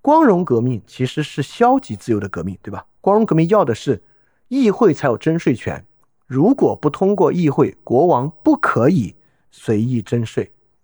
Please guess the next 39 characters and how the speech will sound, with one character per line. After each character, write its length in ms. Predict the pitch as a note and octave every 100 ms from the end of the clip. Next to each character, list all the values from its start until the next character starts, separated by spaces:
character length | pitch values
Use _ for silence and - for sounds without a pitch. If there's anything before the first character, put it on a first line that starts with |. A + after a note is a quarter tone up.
| _ _ _ _
当 200 | - C4+
我 140 | A3+ A2
不 160 | -
想 320 | C#4+ - F#2
要 140 | B2+ D3
被 160 | D#3+
别 160 | C3 C3
人 120 | C3
征 200 | - E3
税 120 | E3
的 80 | C3
时 120 | G#2+
候， 260 | - A2+ -
我 140 | C3+ C#3+
就 140 | F#3
可 140 | - D3
以 40 |
不 160 | - C3+
要， 220 | C3 - _ _ _ _ _ _ _
这 80 | C#3
是 120 | C3
光 160 | A#2+ D3
荣 100 | C#3+
革 100 | G2+
命。 160 | B2 - _ _ _ _ _ _ _
但 140 | C#4
美 300 | A3+ D#3 -
国 140 | - D#3
革 140 | A#2
命 140 | A2 G#2+
是 140 | C#3
一 40 |
个 100 | C3+
积 220 | C3 - D4
极 140 | A#2
自 140 | -
由 80 | G2
革 160 | F2 D#2+
命， 140 | F2